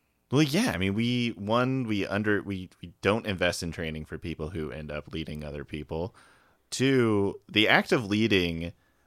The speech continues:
while we think it's, while, while in a very mechanistic metaphor,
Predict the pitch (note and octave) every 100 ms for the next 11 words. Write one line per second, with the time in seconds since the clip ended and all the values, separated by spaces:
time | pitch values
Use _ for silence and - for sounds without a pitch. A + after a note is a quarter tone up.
0 | - G2 G2+ G#2 G2 G2+ - - A2 B2+
1 | C#3 - - - F#2+ G2 - - - -
2 | G#2+ G#2+ G#2+ G#2+ G2+ A2 G2 G2 G2+ F#2+
3 | F#2 F#2+ E2 - _ - F#2+ F2+ - E2+
4 | E2 D#2+